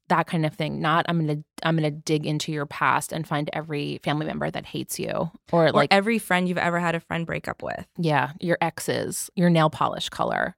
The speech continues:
Speaker 1: how your clothes fit. You know, just every single thing, the way you touch your hair a lot. It's, it's a level of scrutiny that I can't understand. And so she talked about that,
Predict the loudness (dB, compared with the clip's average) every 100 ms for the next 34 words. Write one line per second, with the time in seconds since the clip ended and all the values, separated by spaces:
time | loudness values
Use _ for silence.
0 | _ 2 4 2 0 -2 -2 -4 -8 -8
1 | -12 _ -4 -2 0 -2 -6 -8 -6 -6
2 | -2 -2 0 -4 -4 -6 -6 -4 -4 2
3 | 4 4 2 0 -2 -2 -4 -2 0 0
4 | -2 0 -2 -4 -16 -18 -4 0 2 6
5 | 4 6 4 6 6 6 2 2 -2 -2
6 | -2 -2 -4 -6 -6 -4 -4 -4 -6 -4
7 | -6 -4 -2 0 0 0 0 0 -2 0
8 | 0 0